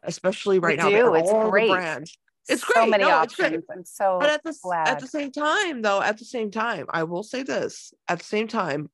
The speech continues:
Speaker 1: women of color still don't have that many options.
Speaker 2: Right.
Speaker 1: So I'm gonna say that. Now, one thing I wanna be clear on is what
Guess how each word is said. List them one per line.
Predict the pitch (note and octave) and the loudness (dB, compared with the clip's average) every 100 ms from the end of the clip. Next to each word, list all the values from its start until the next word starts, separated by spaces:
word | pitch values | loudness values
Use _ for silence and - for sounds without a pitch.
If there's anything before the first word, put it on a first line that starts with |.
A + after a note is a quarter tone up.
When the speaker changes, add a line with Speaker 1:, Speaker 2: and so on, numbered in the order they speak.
| - | -4
Speaker 1:
women | E3+ F3 G3+ | 0 0 -2
of | A3 | -4
color | - A#3 F#3 | -4 -4 -4
still | - A#3 B3 | -6 -4 -2
don't | A3+ | -2
have | G3+ F3 | -6 -8
that | D#3+ E3 | -6 -6
many | E3 E3+ | -4 -4
options. | E3 F3 - - - - - _ _ | -2 -4 -6 -14 -20 -20 -20 _ _
Speaker 2:
Right. | F3 C#3 | -2 -2
Speaker 1:
So | C#3 | 0
I'm | E3+ F#3 | 0 0
gonna | G#3 | -2
say | G#3+ B3 A#3+ | -2 0 0
that. | D#3 - - | -2 -6 -6
Now, | E3 E3 D#3 C3+ - | 0 2 2 0 -4
one | - A3 B3 | 0 0 0
thing | B3 B3 | 0 0
I | A3 | 0
wanna | G3+ G3+ | 0 -4
be | F#3 F3 | -4 -8
clear | - A#3 A#3 G#3+ | -8 -4 -2 0
on | F3 E3+ E3 | 0 -2 -4
is | D3+ D#3+ F3 _ - _ | -8 -8 -12 _ -20 _
what | - F#3+ | 0 0